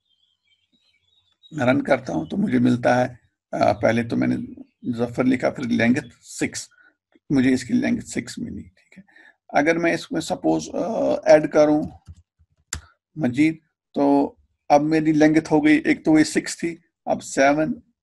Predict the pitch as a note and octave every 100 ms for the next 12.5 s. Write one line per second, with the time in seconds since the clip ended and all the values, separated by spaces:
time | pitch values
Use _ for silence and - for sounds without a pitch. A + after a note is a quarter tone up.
0 | _ C#3+ C#3+ D3 D#3 - _ - - C3
1 | C3 - C#2+ D2 - _ _ _ - C3
2 | C3 - - _ - C#3 D3+ D#3+ D#3 -
3 | _ - - B2 C3+ - _ _ - F#3
4 | F3+ F3 D3+ D#3 - - D3 C#3+ C3+ A#2+
5 | A#2 C3+ D3 _ _ - - C3+ - C#3+
6 | - A#2 B2 C3+ C3+ C3 - C#3+ C3 C3
7 | G3 - - A2 G#2+ - - - _ _
8 | _ _ _ _ - B2+ C3+ C3+ C3+ -
9 | D3 - _ _ _ _ - C3 C3 -
10 | C#3+ - C#3 - - _ _ _ _ _
11 | _ _ _ _ _ _ _ _ - C#3+
12 | C#3 C#3 B2+ B2+